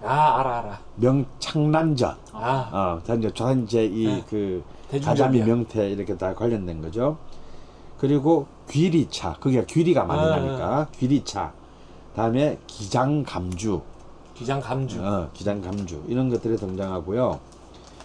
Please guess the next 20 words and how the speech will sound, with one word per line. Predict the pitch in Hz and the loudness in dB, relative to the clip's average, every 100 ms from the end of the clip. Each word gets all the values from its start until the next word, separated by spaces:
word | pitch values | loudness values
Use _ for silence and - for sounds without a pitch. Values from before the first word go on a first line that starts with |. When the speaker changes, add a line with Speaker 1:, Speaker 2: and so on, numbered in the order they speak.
| - - - | -20 -16 -4
Speaker 2:
남쪽 | 104 139 139 180 - | 0 2 4 2 2
지방에서 | 160 151 147 147 139 139 139 131 117 117 | -2 2 4 4 2 0 0 2 0 0
이제 | 110 107 | 0 0
이 | 113 113 - | 2 0 -2
토-, | - - | -12 -12
저-, | - 123 | -12 -6
이 | 120 117 107 104 95 | -2 0 0 -2 -2
고성 | 107 110 139 143 | 0 0 2 -2
통영 | 131 151 151 147 147 143 | -2 -2 2 2 2 0
쪽과 | 131 113 110 | -2 -4 -2
관련해서는 | 117 127 117 98 113 101 | 0 2 0 -2 -4 -6
이제 | 82 82 - - - - - - - | -4 -6 -8 -18 -20 -20 -20 -14 -2
아가미전, | 107 120 147 135 95 - - - | 2 4 4 4 0 -6 -12 -10
아마 | 104 107 | -4 0
대구 | 120 151 165 110 | 4 4 6 4
아가미젓을 | 87 104 104 - - 85 | 2 -2 -2 -6 -10 -8
말하는 | 78 87 92 | -8 -8 -6
것 | 76 | -6
같아요. | - 82 85 104 170 190 - - - - - - - | -6 -6 2 4 2 0 -10 -20 -20 -20 -20 -20 -2
금반말, | 113 113 123 123 127 120 147 156 | 0 2 2 4 2 4 2 0